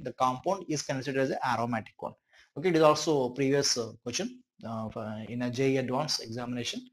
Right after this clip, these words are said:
So here in this case, S P three carbon, S P three carbon, throughout the ring, no conjugation. Okay, just here in this ring,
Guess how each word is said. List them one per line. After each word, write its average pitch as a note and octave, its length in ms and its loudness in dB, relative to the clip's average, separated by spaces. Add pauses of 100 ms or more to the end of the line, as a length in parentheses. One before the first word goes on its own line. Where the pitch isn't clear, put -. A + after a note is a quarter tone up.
(580)
So - 140 4
here F3 100 12
in F3 100 6
this F#3+ 200 6
case, G3 220 8
S D3 180 6
P E3+ 140 6
three E3+ 160 6
carbon, D3+ 280 8
S C#3 140 2
P D3+ 120 0
three C#3+ 160 4
carbon, C3 380 4
throughout E3 340 10
the D#3 80 10
ring, C#3+ 260 6
no C3+ 180 8
conjugation. G#2+ 640 2 (360)
Okay, F#3+ 260 0 (260)
just - 240 4
here E3 320 4
in F#3 220 0
this G#3 280 2
ring, C#3+ 420 0